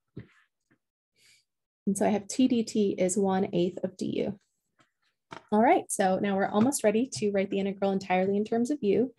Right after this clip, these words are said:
We just need some new bounds. So I will evaluate my equation for u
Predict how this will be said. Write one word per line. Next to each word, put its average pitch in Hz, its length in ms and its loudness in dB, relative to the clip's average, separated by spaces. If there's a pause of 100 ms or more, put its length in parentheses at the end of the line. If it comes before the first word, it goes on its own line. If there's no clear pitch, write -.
(320)
We 202 80 2
just 202 200 2
need 190 200 2
some 190 180 2
new 185 160 2
bounds. 185 680 -2 (680)
So 185 380 -2 (140)
I 202 120 4
will 196 180 4
evaluate 196 800 2 (120)
my 196 180 -2 (100)
equation 202 640 2
for 185 200 -2
u 208 600 2